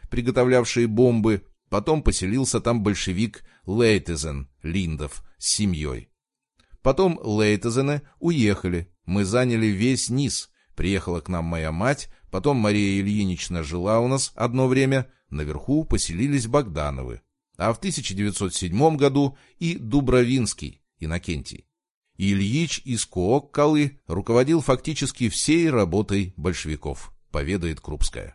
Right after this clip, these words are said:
Она забыла еще одного обитателя дачи, Яна Антоновича Берзина, Зиемеликса,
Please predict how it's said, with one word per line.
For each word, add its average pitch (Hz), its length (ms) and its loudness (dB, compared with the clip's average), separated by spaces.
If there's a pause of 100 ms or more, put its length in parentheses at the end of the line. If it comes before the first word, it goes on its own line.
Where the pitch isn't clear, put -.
(160)
Она 170 300 4
забыла 156 400 4
еще 143 540 2
одного 107 540 4
обитателя 123 640 0
дачи, 120 580 -2
Яна 120 540 2
Антоновича 113 880 0
Берзина, 92 680 -2 (180)
Зиемеликса, 107 1120 0